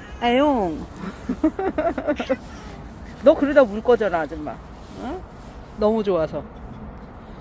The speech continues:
너는 아줌마한테 인사도 안 하고 가? 아유. 아줌마 간다. 아줌마 오자마자,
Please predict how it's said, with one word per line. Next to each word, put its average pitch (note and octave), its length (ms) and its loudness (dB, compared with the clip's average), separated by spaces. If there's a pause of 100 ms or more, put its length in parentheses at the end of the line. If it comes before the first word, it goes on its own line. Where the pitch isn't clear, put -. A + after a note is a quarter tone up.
(1200)
너는 D4+ 240 2
아줌마한테 C#4+ 520 2
인사도 C#4 320 0
안 B3 100 2
하고 A#3 160 -2
가? D4 220 0 (1700)
아유. A3+ 1120 2 (3000)
아줌마 B3 240 -4
간다. C4+ 560 0 (2000)
아줌마 A#3 340 -2
오자마자, B3 580 0